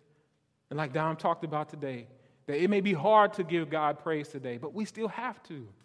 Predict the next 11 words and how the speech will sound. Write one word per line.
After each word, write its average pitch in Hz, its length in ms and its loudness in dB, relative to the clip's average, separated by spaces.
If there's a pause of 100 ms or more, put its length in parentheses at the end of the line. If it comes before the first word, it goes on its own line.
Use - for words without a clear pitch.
(600)
We 185 120 -2
still 226 160 2
fight 226 340 2
forward. 220 420 0
That's 247 220 2
why 240 220 4
we 240 180 4
revive 214 560 6
our 196 300 10
own 254 320 2
hope 143 440 -2